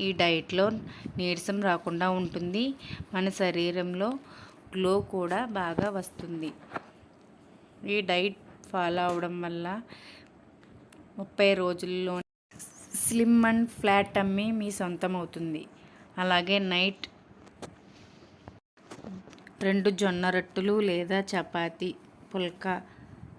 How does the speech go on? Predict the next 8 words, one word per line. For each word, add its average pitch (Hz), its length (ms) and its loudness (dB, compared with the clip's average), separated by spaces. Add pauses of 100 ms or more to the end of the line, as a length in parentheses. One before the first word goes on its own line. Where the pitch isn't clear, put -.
(140)
తినడం 180 400 -2 (1000)
మంచిది. 175 440 -4 (360)
అందులో 180 300 -2 (140)
వెజ్ 170 320 -4
కర్రీ 180 400 -4
లేదా 170 260 -4 (100)
పప్పు 175 300 -6 (100)
తీసుకోవడం 170 640 -8